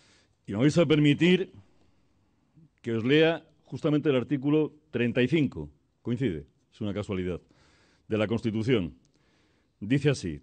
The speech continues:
"Todos los españoles tienen el deber de trabajar y el derecho al trabajo, y a una remuneración suficiente para satisfacer sus necesidades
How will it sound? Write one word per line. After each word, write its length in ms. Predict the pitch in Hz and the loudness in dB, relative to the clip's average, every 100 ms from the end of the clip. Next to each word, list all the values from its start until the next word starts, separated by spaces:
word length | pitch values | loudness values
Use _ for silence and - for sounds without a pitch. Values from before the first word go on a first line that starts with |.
| _ | _
"Todos 260 | 151 165 | 2 6
los 140 | 175 160 | 4 4
españoles 560 | 160 151 156 160 160 | 2 2 4 4 2
tienen 220 | 151 151 156 | 2 2 4
el 160 | 143 | 4
deber 180 | 135 143 | 4 4
de 80 | 135 | 2
trabajar 420 | 127 123 117 151 | 2 2 2 4
y 60 | 147 | 4
el 140 | 139 | 4
derecho 280 | 127 143 147 | 4 2 2
al 120 | 120 | 0
trabajo, 500 | 113 95 85 - 76 85 - | 0 -2 -4 -10 -14 -16 -6
y 80 | |
a 60 | 107 | 0
una 180 | 143 156 | 2 4
remuneración 640 | 151 147 131 120 113 151 | 4 4 4 2 2 0
suficiente 840 | 147 151 117 110 151 156 151 165 175 _ _ _ _ _ | 0 -2 -2 2 2 2 0 -4 -4 _ _ _ _ _
para 220 | 113 113 | -2 0
satisfacer 560 | 117 113 120 123 110 156 | 0 0 -2 -2 -2 -2
sus 140 | 160 | -2
necesidades 800 | 151 147 131 120 135 139 147 143 | -2 0 0 2 4 4 4 0